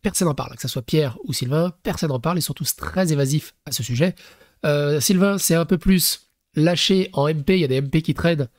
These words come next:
Euh, vous tomberez très facilement dessus si vous tapez sur Twitter, euh, Benzine, Villebrequin, Sylvain. Euh, où il a, il en a sur la patate à propos de Benzine, euh,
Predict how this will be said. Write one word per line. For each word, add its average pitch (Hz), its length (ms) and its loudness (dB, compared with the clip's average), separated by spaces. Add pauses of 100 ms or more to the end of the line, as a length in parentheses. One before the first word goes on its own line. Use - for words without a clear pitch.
(640)
Euh, 143 160 0
vous 151 100 2
tomberez 156 260 2
très 156 220 0
facilement 151 320 0
dessus 143 200 2
si - 80 -2
vous 143 80 -2
tapez 139 200 -2
sur 131 140 -2
Twitter, 143 280 0
euh, 131 440 -4 (360)
Benzine, 135 420 0 (680)
Villebrequin, 135 440 -2
Sylvain. 143 320 -2 (640)
Euh, 143 560 -2 (240)
où 233 180 4
il 214 80 4
a, 202 240 0 (1500)
il 214 80 0
en 220 80 2
a 202 260 0
sur 185 160 0
la 175 80 2
patate 175 360 0
à 156 180 0
propos 143 200 2
de 147 60 2
Benzine, 151 640 2
euh, 131 840 -2